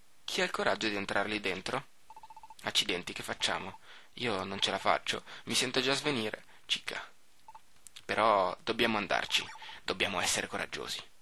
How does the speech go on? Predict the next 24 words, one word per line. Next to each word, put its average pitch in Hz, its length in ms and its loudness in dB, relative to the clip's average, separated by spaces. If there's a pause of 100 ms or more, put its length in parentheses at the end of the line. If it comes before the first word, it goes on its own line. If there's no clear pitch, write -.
(440)
cica. - 380 0 (880)
Ma 98 120 -4
i 98 60 -2
grandi 120 340 4
dicono 98 340 -4
di 92 120 -4
non 90 160 -2
entrare 98 400 6
lì 95 160 -4
dentro 92 360 -2
per - 220 -4
nessun 123 380 2
motivo. 104 540 -6 (580)
Lo 110 140 2
so, 87 300 4 (560)
ma 110 160 4
non 139 200 6
abbiamo 139 260 2
scelta. - 500 0 (640)
Dobbiamo 110 280 2
salvare 104 380 4
Pancham 101 360 4
e - 40 -2
Shelmet. 73 540 0